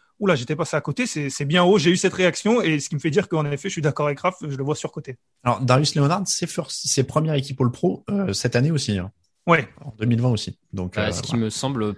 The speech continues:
Speaker 3: vraiment pas mérité pour le coup, mais bon, c'est
Speaker 1: Ouais,
Speaker 3: un
Speaker 1: d'accord.
Speaker 3: autre, euh, c'est un autre, euh, voilà.
Speaker 2: Je, j'entends, j'entends vos arguments et en effet, je, je peux imaginer qu'il soit, euh, qu'il soit un peu plus bas. En effet,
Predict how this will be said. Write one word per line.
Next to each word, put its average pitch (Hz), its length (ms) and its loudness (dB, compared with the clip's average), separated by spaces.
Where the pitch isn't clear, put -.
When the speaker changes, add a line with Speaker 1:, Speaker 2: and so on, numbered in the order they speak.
Speaker 3:
vraiment 110 340 -4
pas 143 100 -2
mérité 123 360 -4
pour 113 100 -6
le 113 80 -2
coup, 110 140 -10
mais 101 120 -4
bon, 95 140 -6
c'est - 140 -8
Speaker 1:
Ouais, 143 100 2
Speaker 3:
un 135 60 0
Speaker 1:
d'accord. 127 160 2
Speaker 3:
autre, 113 260 -2
euh, 104 460 0
c'est 110 100 -6
un 101 100 -4
autre, 117 220 -6
euh, 101 320 -6
voilà. 98 180 -14
Speaker 2:
Je, 123 200 0
j'entends, 160 760 2
j'entends 139 300 0
vos 165 180 0
arguments 147 420 2
et 175 40 0
en 131 120 0
effet, 120 300 0
je, 104 400 -2
je 98 140 -8
peux 143 300 0
imaginer 110 440 -2
qu'il 135 120 -12
soit, 113 420 0
euh, 92 380 -2
qu'il - 180 -14
soit - 220 -6
un 104 60 -2
peu 101 160 -8
plus - 200 -8
bas. 98 200 2
En 95 200 -2
effet, 101 400 -6